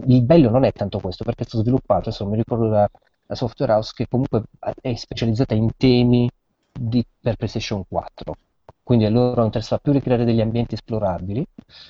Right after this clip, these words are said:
La bella, la cosa bella è che sarà gratuito per chi l'ha acquistato questo gioco su PlayStation V R. Ecco, quel tipo di esperienza, entrare all'interno magari di una particella d'acqua,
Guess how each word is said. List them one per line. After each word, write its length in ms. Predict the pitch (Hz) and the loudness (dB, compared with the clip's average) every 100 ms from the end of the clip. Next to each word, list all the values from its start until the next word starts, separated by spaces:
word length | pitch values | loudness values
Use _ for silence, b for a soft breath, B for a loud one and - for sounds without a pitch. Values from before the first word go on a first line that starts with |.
| B - | B -4
La 160 | 135 | 0
bella, 220 | 123 170 165 | 4 4 2
la 60 | |
cosa 200 | 139 175 | 2 2
bella 320 | 160 110 170 | 2 0 0
è 40 | - | -2
che 260 | - 110 - _ _ _ _ - - _ _ | -2 -4 -4 _ _ _ _ -20 -20 _ _
sarà 300 | - - 127 | -4 2 4
gratuito 800 | 107 127 - 147 147 - 143 143 _ _ | 4 0 2 2 2 0 -2 -2 _ _
per 260 | 113 104 - | -4 -4 -8
chi 220 | - 143 | -2 2
l'ha 100 | 120 | 2
acquistato 720 | 110 117 110 - 92 80 85 | 0 -2 -6 -4 -4 -4 -10
questo 320 | - 92 - 90 | -12 -12 -8 -8
gioco 440 | 95 78 - - _ | -6 -10 -8 -10 _
su 180 | - 165 | -4 -4
PlayStation 560 | - 123 120 - 107 | -2 -6 -6 -6 -6
V 40 | 90 | -6
R. 320 | 76 - - _ _ _ _ _ _ | -8 -12 -18 _ _ _ _ _ _
Ecco, 240 | - 151 - | -4 -4 -2
quel 240 | - 233 | 2 2
tipo 300 | - 208 - | 2 -4 -2
di 80 | 156 | -4
esperienza, 520 | 143 - 135 113 107 | -4 -6 -6 -4 -4
entrare 320 | 113 - 160 127 | -6 -4 -2 0
all'interno 840 | 120 123 123 - 143 151 156 151 | 0 -2 -4 -4 -2 -2 -4 -4
magari 240 | 131 123 123 | -2 -2 0
di 60 | |
una 180 | 107 104 | 0 -2
particella 580 | - 113 - 117 120 107 | -2 -6 -6 -6 -2 -2
d'acqua, 540 | 101 92 _ 92 87 | -2 -6 _ -4 -4